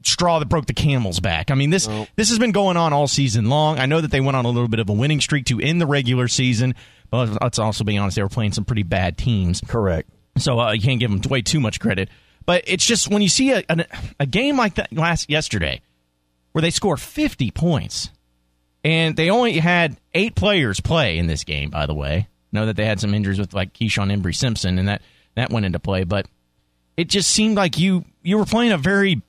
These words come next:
Speaker 1: average Florida team, a Florida team that had been hobbling into the S E C tournament.
Speaker 2: Florida team that was the eighth seed.
Speaker 1: Yeah. I mean,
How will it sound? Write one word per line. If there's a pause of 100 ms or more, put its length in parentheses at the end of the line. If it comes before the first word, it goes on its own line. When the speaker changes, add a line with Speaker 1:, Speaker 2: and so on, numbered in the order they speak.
(140)
Speaker 1:
average
Florida
team,
a
Florida
team
that
had
been
hobbling
into
the
S
E
C
tournament.
Speaker 2:
Florida
team
that
was
the
eighth
seed.
Speaker 1:
Yeah. (180)
I
mean,